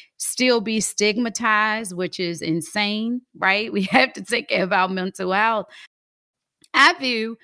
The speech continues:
seeing a therapist just like seeing my primary care physician, getting an annual checkup. The difference is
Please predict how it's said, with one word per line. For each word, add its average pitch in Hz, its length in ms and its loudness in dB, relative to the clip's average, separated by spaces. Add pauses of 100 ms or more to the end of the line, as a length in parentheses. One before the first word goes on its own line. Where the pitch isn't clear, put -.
(120)
seeing 226 380 -2
a 208 40 -2
therapist 202 920 -2
just 170 280 -4
like 214 200 -2
seeing 220 420 -4
my 214 360 0 (380)
primary 240 420 2
care 269 260 0
physician, 156 560 -6
getting 208 240 0
an 202 80 -2
annual 226 360 0
checkup. 240 600 -2
The 170 100 0
difference 202 480 -4
is 202 400 0